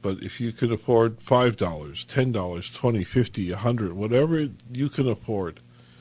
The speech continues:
it really would help us to keep coming to you every Saturday night at midnight. So check our money order, the Gypsy Christian Hour, G C H Ministries.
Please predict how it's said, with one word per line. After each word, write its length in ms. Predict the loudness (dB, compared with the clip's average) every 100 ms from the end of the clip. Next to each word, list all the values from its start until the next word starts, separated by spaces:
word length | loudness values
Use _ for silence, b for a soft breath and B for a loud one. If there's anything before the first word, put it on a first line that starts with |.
| b b b b -20 -20 -20 -20 -20 -8
it 80 | -4
really 340 | 4 6 6
would 160 | 2 0
help 240 | 0 0
us 200 | -2 -4
to 120 | -8
keep 300 | -10 -8 -8 -8 -18 -20 -20 -20 _ -20 -18
coming 300 | -2 2 2
to 180 | 0 -6
you 200 | -8 -8 -8
every 200 | -6 -6
Saturday 420 | 0 0 0 -2
night 240 | -2 -4 -6
at 140 | -6
midnight. 420 | -8 -8 -8 -10 -12 -20 -20 B B B B B
So 480 | -2 2 4 2 -2 -12 -20 _ _
check 260 | 2 4 6
our 80 |
money 240 | 6 6 6
order, 340 | 6 4 2 -4 -18 -20 -20 -6
the 100 | -6
Gypsy 560 | 2 4 4 2 -2
Christian 400 | 2 0 2 -2
Hour, 380 | -2 -2 -2 -4 -10
G 180 | -8 -2
C 280 | -2 0 0
H 220 | 0 -4
Ministries. 680 | -4 -4 -4 -6 -4 -6 -10